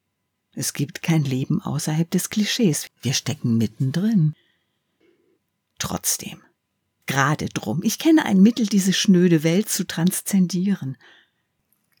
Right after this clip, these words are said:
Das habe ich selbst entdeckt. Später, trotz Herrn Doktor. <laughs> Die Poesie.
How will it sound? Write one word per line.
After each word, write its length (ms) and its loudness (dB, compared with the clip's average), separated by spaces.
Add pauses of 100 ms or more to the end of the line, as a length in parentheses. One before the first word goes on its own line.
(520)
Das 240 -2
habe 200 -2
ich 160 2
selbst 460 4
entdeckt. 640 -6 (1160)
Später, 580 -4 (640)
trotz 520 2
Herrn 480 -2
Doktor. 600 -4 (200)
<laughs> 600 0 (1800)
Die 100 -4
Poesie. 680 -2